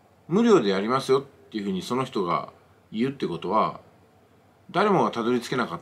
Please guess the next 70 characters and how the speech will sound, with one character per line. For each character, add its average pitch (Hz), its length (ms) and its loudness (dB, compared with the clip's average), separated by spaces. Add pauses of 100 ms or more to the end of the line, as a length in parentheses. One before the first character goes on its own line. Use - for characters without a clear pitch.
た 92 340 -2 (280)
日 123 280 -6
当 160 200 0
十 127 180 -4
万、 92 340 0 (840)
こ 160 140 -4
れ 185 60 6
を、 196 320 6 (1200)
な 160 160 -2
ん - 20 -4
か 98 120 -2
ね、 104 220 -4 (1200)
捨 - 160 -18
て 180 100 -2
去 208 160 2
っ 208 80 -2
て 104 320 -2
損 196 300 2
を 131 80 0
し - 80 -10
て 135 80 -4
で 117 80 0
も 113 100 0
い 110 60 0
い - 20 -6
か 95 100 -4
ら 85 60 -2
人 101 180 -8
に 101 120 -4
尽 - 100 -16
く - 40 -12
そ 107 160 -2
う - 20 -4
と 80 60 -10
す 80 120 -12
る 78 180 -8 (1600)
気 - 80 -8
持 110 80 -4
ち 107 80 -4
な 104 80 0
ん 92 40 -4
で 85 40 -8
し - 100 -12
ょ - 40 -14
う - 40 -12
ね。 131 220 -8 (420)
乱 185 260 0
暴 214 120 4
な 208 120 2
言 - 20 -2
い - 20 -2
方 202 120 2
す 190 80 -2
る 190 120 2
と、 120 400 4
時 135 160 -6
給 220 220 -2
千 226 240 4
円 160 120 2
の 110 80 0
人 104 160 -4
が 113 260 4
無 110 140 2
料 143 160 0
奉 139 180 2
仕 - 100 -2
す - 120 -12
る 92 80 -6
の 80 80 -6
と、 101 480 -4